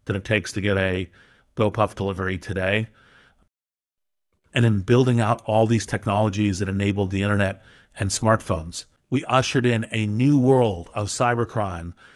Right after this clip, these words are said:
with current global costs of around eight point four trillion dollars a year. The National Safety Council estimates that U S automobile collisions caused by texting while driving cause nearly four hundred thousand injuries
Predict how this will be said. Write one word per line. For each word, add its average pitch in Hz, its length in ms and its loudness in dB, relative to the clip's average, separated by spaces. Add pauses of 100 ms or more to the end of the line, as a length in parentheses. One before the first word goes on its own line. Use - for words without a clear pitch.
(160)
with 107 200 0
current 123 400 0
global 110 300 0
costs 101 500 -4 (300)
of 110 120 -2
around 110 300 2
eight 127 240 0
point 113 240 -4
four 110 220 -2
trillion 107 420 -2
dollars 98 340 -2
a 92 60 -4
year. 92 320 -6 (760)
The 127 100 0
National 135 640 -2
Safety 135 400 -4
Council 98 600 -10
estimates 104 520 -4
that 117 200 -10
U 135 240 2
S 131 280 0
automobile 117 600 2
collisions 95 580 -6 (360)
caused 120 380 0
by 110 120 -2
texting 98 560 -6
while 101 160 0
driving 98 520 -2 (260)
cause 113 260 0
nearly 113 360 0
four 131 360 2
hundred 120 340 -2
thousand 110 360 0
injuries 92 500 -4